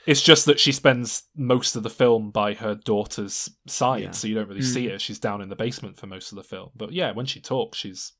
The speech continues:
Speaker 1: every bit as strong a character as anyone.
Speaker 2: And I, I think that also comes into Mister Cooper's character, the fact that we we kind of, it's a, it's a sort of, we're, they've already started arguing when we find out, oh, he's got a little girl down there who's hurt.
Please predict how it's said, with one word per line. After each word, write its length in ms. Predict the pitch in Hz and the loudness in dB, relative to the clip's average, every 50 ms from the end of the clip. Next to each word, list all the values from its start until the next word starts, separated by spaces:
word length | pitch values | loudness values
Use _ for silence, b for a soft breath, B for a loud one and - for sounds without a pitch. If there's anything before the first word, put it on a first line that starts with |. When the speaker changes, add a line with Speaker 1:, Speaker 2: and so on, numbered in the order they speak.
| _ _ _ _ _ _ _ _ _ _ _ | _ _ _ _ _ _ _ _ _ _ _
Speaker 1:
every 240 | - 113 - 107 98 | -8 -8 -8 -8 -6
bit 200 | 92 113 110 - | -4 -4 -4 -4
as 100 | 104 104 | -6 -10
strong 360 | - - - 113 104 104 104 | -12 -8 -6 -4 -4 -4 -6
a 100 | 104 104 | -10 -14
character 460 | - - 120 110 107 107 - - 120 110 | -12 -10 -10 -8 -8 -10 -10 -10 -10 -8
as 100 | 104 113 | -6 -6
anyone. 300 | 123 143 131 107 104 B B B B B B B B B B B | -6 -6 -6 -8 -10 B B B B B B B B B B B
Speaker 2:
And 140 | 165 170 | 2 4
I, 140 | 196 196 190 - | 4 2 2 2
I 80 | - 180 | 0 0
think 220 | 151 - 226 226 | 2 0 0 2
that 100 | 214 214 | 2 4
also 240 | 208 196 190 - 175 | 4 4 4 2 2
comes 240 | - - 170 156 151 | 2 2 2 2 2
into 200 | 151 147 151 143 | 2 2 0 0
Mister 320 | 131 143 147 147 - - | 0 0 -2 -2 -4 -6
Cooper's 340 | - - 139 135 - 139 131 | -4 -4 -4 -4 -4 -6 -4
character, 400 | - 147 139 131 131 127 - 135 | 0 0 0 0 0 -2 -4 -4
the 80 | 123 | -4
fact 260 | 120 - 143 139 139 117 | -2 -2 -2 -2 0 -2
that 220 | 127 123 123 - - - | -2 -2 -2 -4 -8 -10
we 300 | - 120 123 123 - - _ _ - - _ - | -10 -8 -8 -8 -10 -12 _ _ -20 -20 _ -12
we 60 | 147 - | -6 0
kind 180 | - 175 180 | 2 2 2
of, 80 | 180 165 | 2 2
it's 180 | 160 156 - | 0 2 2
a, 80 | 156 156 | 0 2
it's 200 | 156 - 151 147 160 | 2 0 0 0 0
a 80 | 156 | 0
sort 280 | 151 - - - - 220 | -2 -2 -6 -4 -2 -2
of, 100 | 185 165 | -2 0
we're, 300 | 175 160 151 160 156 151 151 - _ _ - | 2 2 4 4 4 2 0 -4 _ _ 0
they've 180 | 139 151 143 | 2 4 6
already 240 | 175 190 196 180 151 | 6 6 6 6 6
started 360 | 147 151 - 165 156 143 131 | 4 4 4 4 4 6 6
arguing 360 | 139 151 165 147 143 127 117 113 | 6 6 4 4 2 0 2 0
when 140 | 120 113 | 0 -2
we 80 | 113 113 | -2 -2
find 260 | - - 127 123 117 | -2 -2 -2 0 0
out, 100 | 120 117 - | -2 0 2
oh, 180 | 147 139 131 | 4 4 4
he's 200 | 113 127 131 107 | 4 2 0 0
got 140 | - 127 123 | 0 -2 -2
a 40 | 117 | 0
little 220 | 113 120 - 120 110 | -2 -2 -4 -4 -2
girl 280 | 127 127 127 127 120 | 0 2 2 2 2
down 180 | 127 123 120 117 | 2 0 -2 -2
there 140 | 117 113 107 | -2 -2 -4
who's 220 | - 120 107 - | -6 -8 -10 -8
hurt. 440 | - - 135 123 110 107 - - - | -4 -2 -2 -2 -2 -4 -6 -12 -18